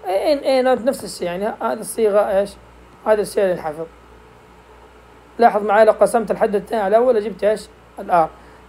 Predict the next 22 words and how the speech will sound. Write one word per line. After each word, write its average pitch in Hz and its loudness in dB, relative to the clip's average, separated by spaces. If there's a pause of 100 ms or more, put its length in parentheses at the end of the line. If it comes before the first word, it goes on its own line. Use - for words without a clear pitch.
لو 190 0
قسمت 208 -4
الحد 202 -2
الثالث 214 2
على 214 -6
الثاني، 214 -2
نجيب 175 -4
الآر. 170 -8
أوكي؟ 277 2 (420)
ما 320 6
علينا. 180 4 (560)
طيب، 185 4 (600)
مثال. 254 -2 (580)
قال 277 6
لي: 285 4
"Write 311 4
the 262 4
following 254 0 (320)
using 233 -4
the - -4
summation 208 -4
symbol." 226 -2